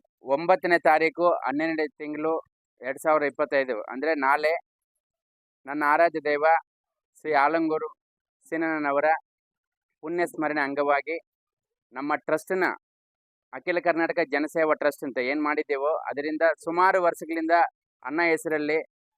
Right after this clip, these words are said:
ಸುಮಾರು ಕಾರ್ಯಕ್ರಮಗಳು ಮಾಡ್ಕೊಂಡು ಬರ್ತಾ ಇದ್ದೇವೆ. ಕೋವಿಡ್ ಟೈಮಲ್ಲಿ ದಿನಸಿ ಕಿಟ್ ಆಗ್ಲಿ, ಮಾಸ್ಕ್ ಆಗ್ಲಿ, ಸ್ಯಾನಿಟೈಸರ್ ಅದೇ,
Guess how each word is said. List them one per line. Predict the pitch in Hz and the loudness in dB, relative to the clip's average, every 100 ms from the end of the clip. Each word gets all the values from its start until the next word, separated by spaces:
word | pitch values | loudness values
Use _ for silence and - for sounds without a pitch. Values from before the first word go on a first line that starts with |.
| _ | _
ಸುಮಾರು | 165 170 165 | 0 0 2
ಕಾರ್ಯಕ್ರಮಗಳು | 160 156 156 156 156 147 | 2 0 -2 -4 -4 0
ಮಾಡ್ಕೊಂಡು | 147 160 160 143 139 | 0 0 -6 -6 -6
ಬರ್ತಾ | 123 151 | -4 -2
ಇದ್ದೇವೆ. | 147 139 143 | -2 -2 -4
ಕೋವಿಡ್ | - 147 151 | -4 -4 -4
ಟೈಮಲ್ಲಿ | 151 143 143 | -6 -6 -8
ದಿನಸಿ | 143 139 - 151 | -10 -12 -10 -10
ಕಿಟ್ | 143 - | -6 -2
ಆಗ್ಲಿ, | 139 135 139 143 - _ _ - | -2 -2 -6 -6 -8 _ _ -4
ಮಾಸ್ಕ್ | 135 151 - | -2 -2 0
ಆಗ್ಲಿ, | 143 143 143 | 0 0 -6
ಸ್ಯಾನಿಟೈಸರ್ | 147 143 147 143 143 | -4 -4 -2 -2 -2
ಅದೇ, | 135 139 | -2 -4